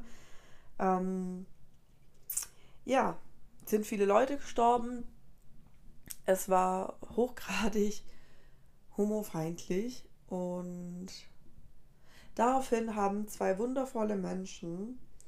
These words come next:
Sylvia Rivera und Marsha P. Johnson, sich für die Queer Community eingesetzt.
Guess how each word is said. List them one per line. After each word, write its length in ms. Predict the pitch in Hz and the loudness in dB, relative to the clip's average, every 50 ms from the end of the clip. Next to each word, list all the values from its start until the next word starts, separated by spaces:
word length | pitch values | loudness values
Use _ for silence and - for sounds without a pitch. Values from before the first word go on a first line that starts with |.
| - - - - - - - - - - - - - - - | -14 -14 -14 -14 -14 -16 -16 -16 -14 -14 -14 -14 -14 -14 -10
Sylvia 420 | - - 214 214 202 208 202 202 | 0 2 2 2 4 4 2 2
Rivera 840 | 196 202 196 180 190 196 202 202 208 208 208 208 208 214 214 - - - | 4 2 2 4 4 4 4 2 2 0 0 0 -2 -2 -4 -8 -10 -6
und 640 | - 202 190 180 180 180 180 180 185 190 - - 196 | -4 -2 -2 0 0 -2 -2 -2 -4 -6 -6 -4 -2
Marsha 340 | 185 190 196 - - 214 | 0 0 0 -2 -2 -4
P. 280 | 202 - - 202 202 196 | -4 -2 -2 -2 -2 -2
Johnson, 760 | - - 180 185 185 180 - - 190 190 190 202 208 208 208 - - - - - - - - - - - - - - - - - - - - - - - - | -2 -4 -2 0 0 0 0 2 2 4 4 4 4 2 0 -4 -8 -14 -20 -20 -18 -18 -18 -18 -18 -16 -16 -16 -16 -16 -18 -20 -20 -20 -18 -20 -20 -20 -14
sich 540 | - - - 190 185 185 190 180 - - - | -10 2 6 6 8 8 6 4 0 -4 -6
für 80 | 185 | -4
die 160 | 190 185 185 | -4 -4 -4
Queer 180 | - - 208 202 | 0 0 0 2
Community 680 | - 208 190 190 190 202 208 220 214 - 226 220 - - | 2 2 2 2 2 2 0 0 -2 -4 -4 -4 -4 -2
eingesetzt. 920 | - 196 196 196 202 202 202 196 196 208 - - - - - - - | -2 -2 0 0 -2 -2 0 0 0 0 0 -2 -8 -10 -12 -12 -12